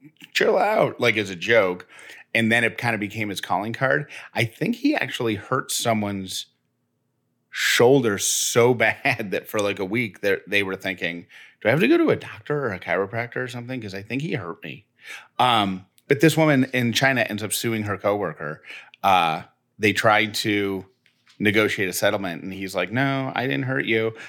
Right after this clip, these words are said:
Uh, well, it turns out that he did, and he ended up having to pay fifteen hundred dollars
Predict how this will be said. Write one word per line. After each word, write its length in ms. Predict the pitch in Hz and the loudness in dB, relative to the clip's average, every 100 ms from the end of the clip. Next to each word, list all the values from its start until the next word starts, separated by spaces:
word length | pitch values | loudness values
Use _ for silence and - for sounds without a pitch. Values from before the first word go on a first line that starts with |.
| - | -8
Uh, 180 | - 101 85 | 0 2 4
well, 180 | 101 | 0
it 140 | - - | 0 -4
turns 200 | 95 92 | -8 -6
out 160 | 90 | -8
that 120 | 92 87 | -6 -10
he 80 | |
did, 240 | 85 90 85 | -6 -4 -6
and 180 | 92 87 | -8 -10
he 60 | |
ended 180 | 85 87 | -8 -6
up 120 | 85 | -6
having 260 | 92 78 90 | -6 -8 -8
to 200 | 78 - _ _ _ | -8 -10 _ _ _
pay 140 | 80 | -6
fifteen 320 | - 90 85 | -4 -8 -8
hundred 200 | 82 82 | -10 -8
dollars 320 | 73 53 82 | -6 -6 -6